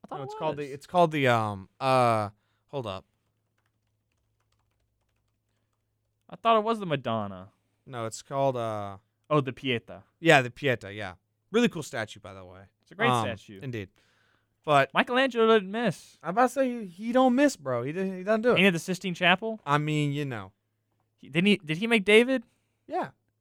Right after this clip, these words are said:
Speaker 1: Gosh, that guy didn't miss.
Speaker 2: I'm about to say, dude did not miss. I'm telling you.
Speaker 1: He's
Speaker 2: Anyway.
Speaker 1: a lonely guy, though.
Speaker 2: That's true. That's what I've heard, yes.
Speaker 1: Very sad.
Speaker 2: Indeed, indeed. <laughs> Anyway, um, so Davis, talk about Roma. Come on now.
Speaker 1: So Roma, it is set in Mexico City in the seventies, and it follows a dol-,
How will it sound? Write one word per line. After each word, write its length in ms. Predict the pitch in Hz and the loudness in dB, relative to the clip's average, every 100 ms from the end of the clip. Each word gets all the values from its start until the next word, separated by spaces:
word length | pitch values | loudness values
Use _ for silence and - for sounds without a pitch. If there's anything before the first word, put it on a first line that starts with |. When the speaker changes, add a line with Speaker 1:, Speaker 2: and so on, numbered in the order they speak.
| _ _ _ | _ _ _
Speaker 1:
Gosh, 400 | - 185 - - | -20 -20 -20 -20
that 120 | 254 | -16
guy 140 | - | -16
didn't 220 | - - | -18 -18
miss. 100 | 311 | 2
Speaker 2:
I'm 80 | 381 | 8
about 120 | 294 403 | 8 8
to 40 | |
say, 120 | 392 | 6
dude 300 | 285 233 330 | 6 6 6
did 160 | 285 330 | 4 2
not 220 | 349 339 | 4 4
miss. 440 | 330 381 - - _ | 4 0 -2 -8 _
I'm 380 | _ _ _ - | _ _ _ -6
telling 180 | 240 | -6
you. 60 | 156 | -4
Speaker 1:
He's 60 | 202 | 0
Speaker 2:
Anyway. 200 | 262 247 | 2 4
Speaker 1:
a 40 | |
lonely 340 | 226 226 220 185 | 8 10 10 8
guy, 320 | 190 233 240 | 8 8 8
though. 340 | 143 110 92 - | 8 6 2 -2
Speaker 2:
That's 180 | 190 208 | -2 -2
true. 140 | 285 | -4
That's 100 | 214 | -4
what 100 | 233 | -2
I've 100 | 233 | -4
heard, 380 | 240 285 143 92 | -2 -2 -4 -8
yes. 340 | 175 160 _ _ | -14 -16 _ _
Speaker 1:
Very 120 | 160 | -16
sad. 440 | 156 - 139 113 101 | -14 -10 -8 -8 -12
Speaker 2:
Indeed, 280 | 175 196 127 | -2 -2 -2
indeed. 260 | 147 127 95 - | -6 -10 -12 0
<laughs> 120 | 214 - - - - 285 - 330 466 | 0 0 -12 -20 -18 -16 4 4 6
Anyway, 680 | 320 285 180 175 - 185 170 - - _ | 2 2 4 4 6 4 4 -4 -20 _
um, 400 | 190 190 185 170 | 8 10 8 6
so 120 | 160 | -4
Davis, 300 | 190 247 220 | 6 10 10
talk 180 | - 233 | 8 4
about 160 | 226 208 | 6 6
Roma. 300 | 208 185 131 | 4 0 -4
Come 160 | 185 | -2
on 120 | 185 | -2
now. 120 | 131 92 _ - _ _ _ _ _ | -2 -16 _ -20 _ _ _ _ _
Speaker 1:
So 140 | 180 | 4
Roma, 320 | 170 220 233 | 10 10 12
it 180 | 226 190 | 10 10
is 140 | 180 160 | 8 8
set 180 | 190 | 4
in 160 | 156 156 | 4 4
Mexico 320 | 156 - 170 | 0 2 -2
City 340 | 147 170 156 139 | 0 4 4 4
in 120 | 135 | 0
the 80 | 123 | -4
seventies, 480 | - 170 165 175 | 2 4 6 2
and 100 | 147 | 0
it 60 | 131 | -4
follows 260 | 143 135 131 | -2 -2 -2
a 40 | |
dol-, 240 | 123 120 | -2 -2